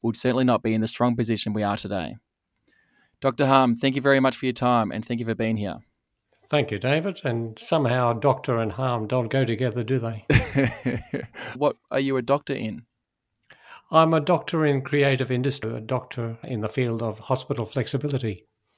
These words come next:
Speaker 1: Oh, right. And what, what actually is hospital flexibility for those that are not aware of it?
Speaker 2: That is the physical attributes of the building itself. So the way it is changeable,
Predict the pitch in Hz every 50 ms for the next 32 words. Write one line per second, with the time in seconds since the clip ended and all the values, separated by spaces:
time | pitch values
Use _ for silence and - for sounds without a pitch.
0 | _ _ _ - - - - 202 185 151 117 127 160 175 139 - 131 127 139 143
1 | 139 - 135 143 147 135 135 - - - 120 98 120 123 120 113 - - 117 117
2 | - - 117 110 104 - - 104 95 - 107 104 110 107 104 101 104 104 98 -
3 | 98 101 110 107 107 104 110 107 - - _ _ _ _ _ _ _ - 117 110
4 | 110 110 110 107 - - 104 104 104 104 98 110 - - - - - _ _ _
5 | _ _ _ _ - - _ _ _ _ - - 170 170 - - 185 151 139 139
6 | 135 131 123 117 113 117 113 110 - 156 143 123 131 113 117 117 117 - 160 160
7 | - - - 120 120 120 110 110 - 131 113 107 - 113 110 110 110 107 104 104
8 | 107 95 - 139 147 156 165 143 120 - - - - 156 202 226 - - - -
9 | - 127 120 117 113 113 117 110 107 110 107 131 135 123 120 123 120 117 107 117
10 | 107 - - - - 117 117 123 120 107 120 - 127 120 120 123